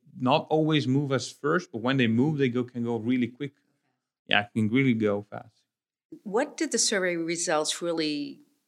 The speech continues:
Speaker 2: show you in terms of the challenges folks are facing when they're trying to introduce, uh, a data-driven, uh, strategy or a data-driven way of working? Um,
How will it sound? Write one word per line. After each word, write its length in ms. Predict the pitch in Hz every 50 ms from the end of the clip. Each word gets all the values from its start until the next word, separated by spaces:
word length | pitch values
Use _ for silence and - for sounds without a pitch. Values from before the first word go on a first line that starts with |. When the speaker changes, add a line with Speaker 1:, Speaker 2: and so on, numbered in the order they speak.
| _ - -
Speaker 2:
show 300 | - - - 202 185 180
you 160 | 190 175 160
in 100 | 156 156
terms 240 | - 170 160 147 -
of 100 | 131 135
the 80 | 143
challenges 680 | - - - 165 156 156 156 147 143 - - - - -
folks 380 | - 143 139 139 - - -
are 40 | 135
facing 840 | 123 - - 165 151 151 156 156 - - 151 139 131 127 139 143 147 - - - - _ -
when 200 | - 156 147 147
they're 220 | 147 151 139 135
trying 300 | 131 - - 160 156 151
to 140 | 147 - 151 - _ -
introduce, 880 | 185 190 - - 156 151 135 - 214 208 165 143 139 - - - - - -
uh, 280 | - 135 123 107 110 87 -
a 60 | 147
data-driven, 760 | 147 143 135 123 135 123 135 139 143 135 123 113 113 120 123 - - - - - 135
uh, 160 | 139 135 131
strategy 720 | - - - - 147 131 123 110 113 - - 135 143 143
or 160 | 139 131 131
a 60 | 131 131
data-driven 640 | 123 156 143 143 135 131 127 139 139 127 131 139 139
way 120 | 135 131
of 140 | 127 127 135
working? 680 | 147 165 185 185 185 185 - - 139 135 123 131 135 123 - - - - - - - -
Um, 560 | 156 156 151 151 151 147 151 147 147 147 147